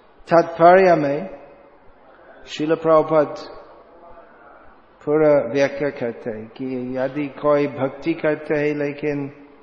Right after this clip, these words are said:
आदर्श आचरण नहीं करते और भक्ति के सब नियम पालन नहीं करते, तो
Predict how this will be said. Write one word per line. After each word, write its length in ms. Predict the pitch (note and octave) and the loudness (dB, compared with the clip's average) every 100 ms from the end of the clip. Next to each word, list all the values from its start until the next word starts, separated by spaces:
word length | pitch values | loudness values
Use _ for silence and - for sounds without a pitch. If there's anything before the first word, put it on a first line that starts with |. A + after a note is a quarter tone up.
| - - _ _ _ _ - _ _ _ _ - _ _ _ _ _ - _ C#3 | -20 -20 _ _ _ _ -20 _ _ _ _ -20 _ _ _ _ _ -20 _ 4
आदर्श 540 | D#3 D#3 E3 E3 - | 6 8 8 8 6
आचरण 420 | D3+ D#3 - E3 | 2 2 4 4
नहीं 340 | D#3+ D#3+ D3+ D#3 | 4 2 0 2
करते 540 | D3+ D3+ - D#3 D#3 | 2 0 0 2 4
और 120 | C#3+ | 2
भक्ति 420 | B2 C3+ - D#3 | 2 -4 -2 -4
के 200 | D3+ D3+ | -2 -2
सब 280 | D3 D3+ C#3+ | -2 0 0
नियम 260 | C#3+ D3 C#3 | 0 -2 -4
पालन 400 | - C#3+ C#3+ C#3 | 0 0 0 -2
नहीं 280 | C#3 D3+ E3 | -2 0 -2
करते, 560 | - C3+ A#2+ B2+ B2+ | -2 -4 -4 -4 -4
तो 500 | C3+ - C3+ C3+ B2+ | -6 -6 -6 -4 -8